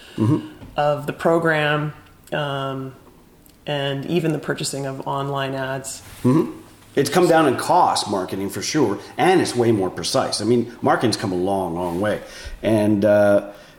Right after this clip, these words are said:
Speaker 1: you know, P R is also more an art than a science, and that's why the metrics are difficult, because, you know, too many C E Os don't grasp that they are, grasp P R because they're primarily interested in things they can control.
Speaker 2: Of course.
Speaker 1: And C E Os don't like media because they don't see the company through the same rose-colored glasses.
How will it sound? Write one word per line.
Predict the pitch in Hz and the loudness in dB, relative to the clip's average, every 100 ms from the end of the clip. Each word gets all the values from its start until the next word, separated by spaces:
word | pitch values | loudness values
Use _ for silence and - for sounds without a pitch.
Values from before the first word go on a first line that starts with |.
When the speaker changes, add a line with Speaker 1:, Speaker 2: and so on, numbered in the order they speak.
| - | 0
Speaker 1:
you | 139 | 4
know, | 127 | 4
P | 123 - 226 | 0 2 4
R | 202 | 6
is | 147 | 6
also | 139 135 120 | 4 4 4
more | 117 110 107 - | 6 6 2 -2
an | 113 110 | -2 0
art | 107 113 113 | 2 2 2
than | 110 | 0
a | |
science, | 107 120 127 131 | 2 2 2 2
and | 113 | 0
that's | 113 | 2
why | 113 | 2
the | 98 | 2
metrics | 101 107 113 | 0 0 -2
are | 113 | -2
difficult, | 117 123 113 131 127 | -2 -2 0 0 0
because, | 113 113 117 113 110 - - - - | -4 0 4 4 0 -8 -18 -20 -8
you | - 120 | 2 4
know, | 123 - | 4 2
too | 175 | 4
many | 175 151 | 6 4
C | 151 151 | 2 2
E | 135 | 2
Os | 123 | 2
don't | 139 117 | 2 2
grasp | 117 120 123 - | 4 4 2 0
that | 110 - | -2 2
they | 123 131 | 2 4
are, | 127 113 92 101 - 87 - | 4 2 -2 -10 -12 -12 -8
grasp | 110 135 143 - | -2 -2 -2 0
P | 120 | 2
R | 117 | 4
because | 117 127 117 - | 2 0 -2 -2
they're | - | -2
primarily | 170 185 175 139 135 | 2 4 4 4 2
interested | 135 - 143 117 | -2 0 0 0
in | |
things | 110 110 | 0 0
they | 110 | 0
can | 101 98 | -4 -6
control. | 90 90 - 90 52 - | -4 -6 -4 -4 -6 -10
Speaker 2:
Of | - | -18
course. | - 196 | -6 -2
Speaker 1:
And | 127 | 0
C | - 170 | 2 4
E | 156 | 4
Os | 147 | 4
don't | 117 143 | 2 0
like | 143 131 | 2 2
media | 131 151 151 117 | 4 6 6 4
because | 117 120 123 113 | 2 0 0 2
they | 135 | 2
don't | 131 127 | 2 0
see | - 139 131 | -2 0 0
the | 113 | 0
company | 120 117 117 | -2 0 0
through | 117 107 | 0 -2
the | |
same | 107 117 107 | 0 0 2
rose-colored | 104 101 101 95 | 0 -2 -4 -4
glasses. | 101 113 123 - - | 0 2 2 -2 -8